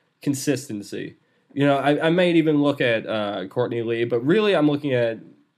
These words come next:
um, Melo for this reason because he's still playing the same game he's been playing the last couple of years. That includes, um, you know, his transit really since, like, twenty twelve. Um,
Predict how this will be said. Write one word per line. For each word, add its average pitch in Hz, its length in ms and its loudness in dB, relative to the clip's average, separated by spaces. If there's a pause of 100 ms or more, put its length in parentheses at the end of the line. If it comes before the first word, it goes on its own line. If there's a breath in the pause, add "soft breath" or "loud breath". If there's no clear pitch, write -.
(260)
um, 104 640 -2
Melo 147 420 2
for 139 140 -4
this 120 200 -8
reason 120 340 -4
because 107 500 -6 (360 soft breath)
he's 127 200 -6
still 196 220 2
playing 170 240 2
the 151 80 2
same 135 320 0
game 113 260 0
he's 107 160 -2
been 107 140 -6
playing 104 220 -2
the 104 80 -2
last 101 240 -2
couple 110 220 -4
of 107 80 -2
years. 101 500 -6 (520)
That 123 200 2
includes, 127 640 2
um, 101 600 -4
you 120 100 -4
know, 104 140 0
his 110 220 -4
transit 113 440 -2
really 202 320 4
since, 127 280 -4
like, 101 340 -4 (800)
twenty 120 460 -2
twelve. 120 640 -2 (280)
Um, 101 640 -6